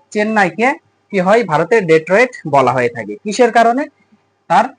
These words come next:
অটোমোবাইল শিল্পের জন্য। ওকে, তারপরের প্রশ্ন দেখো কি বলেছে, কোন বিবৃতিটি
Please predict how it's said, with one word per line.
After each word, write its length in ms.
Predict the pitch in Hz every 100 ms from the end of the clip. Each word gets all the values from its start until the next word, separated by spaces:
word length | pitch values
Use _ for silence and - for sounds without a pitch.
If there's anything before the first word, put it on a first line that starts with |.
| -
অটোমোবাইল 640 | 147 180 240 220 214 233
শিল্পের 480 | 233 - 160 156 143
জন্য। 360 | 101 107 98 95 _ _
ওকে, 240 | 190 190 277 _ _ -
তারপরের 420 | 147 - 180 214
প্রশ্ন 300 | 220 233 233
দেখো 140 | 220 214
কি 120 | 202
বলেছে, 380 | 139 120 127 139 _
কোন 240 | 226 247 220
বিবৃতিটি 920 | 220 185 196 254 254 233 147 123